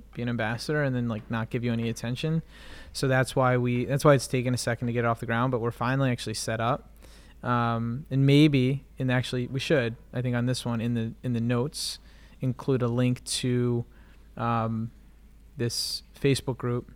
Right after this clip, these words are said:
that we're using as the kinda gated community for ambassadors. So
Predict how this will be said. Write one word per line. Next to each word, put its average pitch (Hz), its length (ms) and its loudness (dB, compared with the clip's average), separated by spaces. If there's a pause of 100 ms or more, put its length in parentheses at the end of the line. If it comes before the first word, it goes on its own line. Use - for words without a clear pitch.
(880)
that 123 340 4
we're 131 120 2
using 127 680 2
as 120 440 -2
the 117 400 -4 (640)
kinda 123 260 0
gated 123 580 0
community 123 500 0
for 117 160 -4
ambassadors. 113 680 -6
So 120 360 -2